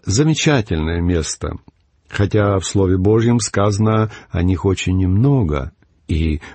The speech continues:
вполне вероятно, что небеса настолько прекрасны,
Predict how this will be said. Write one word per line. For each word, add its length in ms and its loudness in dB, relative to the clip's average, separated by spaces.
вполне 400 0
вероятно, 760 2
что 340 -2
небеса 600 0
настолько 580 0
прекрасны, 1160 -2